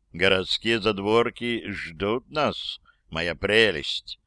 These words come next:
Я добавил в интонацию талику проникновения и томности. А зря. Почему зря? Да по простецкой причине. Ведь я почувствовал аромат её волос и желанного тела,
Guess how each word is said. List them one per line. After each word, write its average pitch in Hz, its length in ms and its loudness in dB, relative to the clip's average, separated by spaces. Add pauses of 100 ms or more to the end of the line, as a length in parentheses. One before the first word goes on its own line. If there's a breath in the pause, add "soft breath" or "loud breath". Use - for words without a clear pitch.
(300 soft breath)
Я 104 240 4
добавил 107 640 4
в 113 80 0
интонацию 110 800 2
талику 107 460 2
проникновения 104 1200 0 (200 soft breath)
и 113 120 -4
томности. 95 960 2 (600)
А 135 260 4
зря. 107 560 4 (800)
Почему 160 420 4
зря? 170 320 6 (580)
Да 147 240 10
по 147 140 2
простецкой 170 560 2
причине. 135 540 -6 (420 loud breath)
Ведь 104 220 -4
я 120 320 8
почувствовал 117 960 2
аромат 107 500 4
её 107 160 0
волос 104 640 0 (360)
и 95 100 -8
желанного 110 720 4
тела, 123 400 0